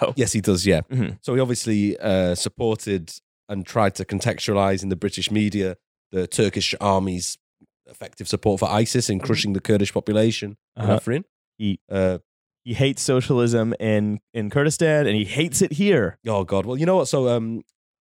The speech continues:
Speaker 2: uh, as international officer, I sit on the Young Labour National Committee. And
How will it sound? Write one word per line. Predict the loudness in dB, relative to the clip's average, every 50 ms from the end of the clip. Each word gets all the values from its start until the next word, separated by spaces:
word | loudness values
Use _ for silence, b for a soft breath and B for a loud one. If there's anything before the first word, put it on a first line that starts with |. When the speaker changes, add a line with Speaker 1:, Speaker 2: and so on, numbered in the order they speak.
| -12
Speaker 2:
uh, | -4 -2
as | 0 2 2 2 2
international | 2 2 2 2 0 2 2 4 4
officer, | 4 4 2 0 0
I | 0
sit | 0 0 -2 0
on |
the | 0 0
Young | 0 2 2
Labour | 4 4 4 4 2
National | 0 0 0 -2 -4 -4
Committee. | -2 0 0 0 0 0 -2 -8 -8 _ _ _ _ _ _ _ _
And | -4 -4 -2 -4 -4 -8 -10